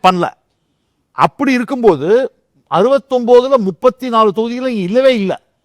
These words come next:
அதுக்கப்புறம் தான் நீங்க ஆரம்பிச்சு மெதுவா வரீங்க. ஆனா இந்த முறை என்ன ஆகுது,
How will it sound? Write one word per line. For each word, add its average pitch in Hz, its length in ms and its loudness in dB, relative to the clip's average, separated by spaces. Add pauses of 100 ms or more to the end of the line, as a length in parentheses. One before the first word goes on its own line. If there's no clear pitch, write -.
(140)
அதுக்கப்புறம் 175 580 0
தான் 269 120 2
நீங்க 254 160 0
ஆரம்பிச்சு 220 380 2
மெதுவா 202 600 2
வரீங்க. 208 240 -4 (680)
ஆனா 151 320 0
இந்த 175 260 -2
முறை 196 240 0
என்ன 175 180 -2
ஆகுது, 151 500 -4